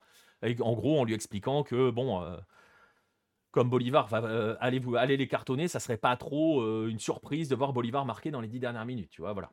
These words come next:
Donc bref, on imagine pourquoi il fallait marquer dans les dix dernières minutes. Et puis surtout, il y en a eu un deuxième,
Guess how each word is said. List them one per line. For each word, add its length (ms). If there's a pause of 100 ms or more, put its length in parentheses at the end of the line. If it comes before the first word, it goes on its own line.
Donc 200
bref, 260
on 100
imagine 360
pourquoi 320
il 40
fallait 180
marquer 240
dans 100
les 60
dix 140
dernières 220
minutes. 260
Et 80
puis 140
surtout, 320
il 60
y 40
en 40
a 60
eu 100
un 80
deuxième, 420